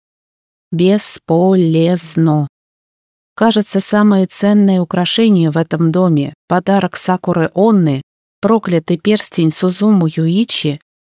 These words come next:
и бережно хранимые кости моего предка. На всё остальное я смотрю и понимаю, что это лишь пустые оболочки.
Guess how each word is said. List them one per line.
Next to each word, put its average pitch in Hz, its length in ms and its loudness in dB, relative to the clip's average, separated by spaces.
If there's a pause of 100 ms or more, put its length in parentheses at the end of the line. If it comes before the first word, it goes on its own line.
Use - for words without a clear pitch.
и 233 100 0
бережно 202 520 2
хранимые 175 680 0
кости - 480 -2
моего 156 420 0
предка. 139 640 -6 (720)
На 202 160 2
всё 254 220 0
остальное 214 560 0
я 175 180 0
смотрю 190 560 0
и 165 120 -4
понимаю, 180 720 0
что - 260 -2
это 240 280 0
лишь 196 320 0
пустые 175 640 -2
оболочки. 156 800 -4